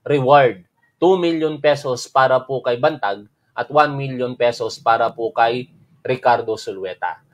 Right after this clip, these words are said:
O, paalala lang po yan, ano, bago tayo pansamantalang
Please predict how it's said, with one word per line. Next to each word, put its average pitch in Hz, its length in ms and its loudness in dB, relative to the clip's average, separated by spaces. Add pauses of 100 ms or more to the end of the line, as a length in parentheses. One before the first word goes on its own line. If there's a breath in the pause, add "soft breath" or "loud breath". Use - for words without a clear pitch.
(200 soft breath)
O, 95 160 -4
paalala 185 480 10
lang 202 240 10
po 202 160 0
yan, 208 240 8
ano, 185 240 2
bago 156 320 2
tayo 185 240 4
pansamantalang 180 800 -2